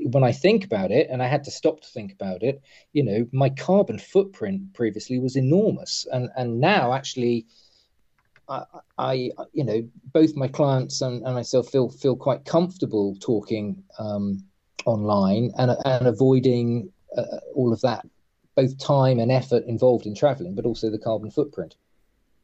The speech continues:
So I think as part of the reset and the rethink is, you know, how do we organize ourselves in a way that we get a bit more <coughs> well-being, uh,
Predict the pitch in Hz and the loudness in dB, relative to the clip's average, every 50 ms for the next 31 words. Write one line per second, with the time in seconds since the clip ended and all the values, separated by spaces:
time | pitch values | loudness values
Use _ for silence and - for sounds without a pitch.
0 | _ _ _ _ _ _ _ - _ _ - - _ - - 151 143 135 175 170 | _ _ _ _ _ _ _ -20 _ _ -20 -20 _ 2 4 4 4 4 2 0
1 | - 151 135 - - - 175 170 165 156 131 - - 123 120 135 156 151 143 - | -2 -4 -8 -6 0 2 4 4 4 2 0 -4 -6 -6 -4 -4 -4 -4 -6 -6
2 | - 117 113 - - 104 101 110 117 139 147 135 - - - - 95 107 117 - | -4 -4 -4 -4 -8 -12 -10 -6 -4 -4 -4 -4 -6 -10 -12 -12 -12 -12 -12 -14
3 | _ _ _ _ _ _ _ _ _ _ _ _ _ _ 117 117 117 117 117 110 | _ _ _ _ _ _ _ _ _ _ _ _ _ _ -2 0 0 0 0 -2
4 | - - - _ _ _ _ _ _ _ - 131 110 104 104 - - 139 143 147 | -4 -10 -14 _ _ _ _ _ _ _ -6 -4 -2 -2 -4 -2 -2 0 2 2
5 | 139 131 127 123 120 123 120 117 107 117 110 107 110 104 - 117 107 101 - - | 0 0 0 2 4 4 4 2 0 -2 -4 -6 -6 -4 -2 -2 -2 -2 -4 -4
6 | 117 104 101 95 - - - - 120 110 101 101 110 107 104 104 - 107 - - | -4 -2 -4 -6 -8 -12 -12 -10 -8 -4 0 0 2 2 2 2 0 -2 -4 -4
7 | - 110 - 117 101 101 - - - - 113 107 104 104 101 - - _ - - | -6 -2 -2 -2 -2 0 0 -2 -2 -2 -4 -4 -4 -4 -4 -6 -10 _ -20 0
8 | - 240 196 - - - - - - - - - - - 170 143 143 139 139 131 | 2 2 2 2 2 0 -2 0 0 -2 -2 -2 -4 -4 0 2 4 4 4 4
9 | - 127 110 104 101 107 117 127 135 - 123 117 110 113 | 2 0 -2 -2 -2 -4 -6 -8 -8 -8 -8 -8 -8 -8